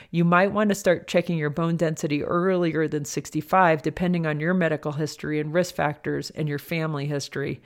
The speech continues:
So that would be for, for instance, people who have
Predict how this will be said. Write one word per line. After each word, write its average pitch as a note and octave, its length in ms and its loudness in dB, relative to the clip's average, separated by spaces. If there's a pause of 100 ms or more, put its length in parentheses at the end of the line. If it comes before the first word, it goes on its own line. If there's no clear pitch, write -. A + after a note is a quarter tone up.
(380)
So F3 340 8
that F3 240 6
would F3+ 160 0
be E3+ 200 2
for, D3+ 540 0
for F3 100 0
instance, E3 380 0
people E3+ 360 -2
who D#3+ 80 0
have D3 260 0